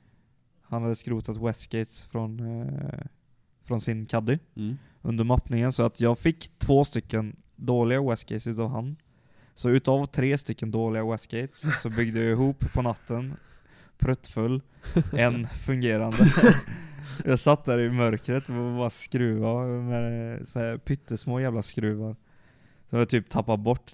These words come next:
Speaker 1: tio gånger säkert på stackars grusplanen som man, som man har där borta. Men jag fick det att funka på söndag morgon. Eh, funkar, ja, körde hela dagen tills, eh,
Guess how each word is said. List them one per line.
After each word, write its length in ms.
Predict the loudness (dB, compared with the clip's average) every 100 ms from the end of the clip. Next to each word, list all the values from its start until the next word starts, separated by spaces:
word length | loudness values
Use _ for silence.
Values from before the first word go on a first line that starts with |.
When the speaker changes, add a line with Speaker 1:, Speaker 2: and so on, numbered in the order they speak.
| _
Speaker 1:
tio 320 | -6 -2 0
gånger 300 | 0 0 -2
säkert 360 | -2 -4 -4 -6
på 580 | -6 -4 -2 -2 -2 -4
stackars 340 | -6 -6 -4
grusplanen 680 | 0 2 0 0 -2 0 -2
som 140 | -4 -4
man, 360 | -2 -4 -6 -12 -20 -20 -14 -10 -2 -2 -2
som 180 | -4 -2
man 140 | 0
har 180 | 2 0
där 80 | 0
borta. 420 | -2 -4 -4 -2 -2 -4 _ _ _ _ -2
Men 220 | 0 2
jag 220 | 2 0
fick 300 | -4 -6 -2
det 80 | -2
att 80 | 2
funka 520 | 0 -2 -4 -4 -4 -8 _ _ _ _ -10
på 100 | -8
söndag 340 | -2 -2 0 0
morgon. 580 | 0 0 0 -2 -4 -12 -20 -20 -20 -20 -20 -20 -20 -20 -20 -20 _ _ _ -6
Eh, 720 | 0 2 2 2 2 0 -2
funkar, 380 | -4 -2 0 0 0 -2 -4
ja, 520 | -4 -4 -4 -6 -8
körde 400 | -4 -2 -2 -2 -4
hela 200 | -2 0
dagen 300 | 0 -2 -4 -10 -10
tills, 480 | -2 0 0 -4 -4
eh, 640 | -2 0 -2 -2 -2 -6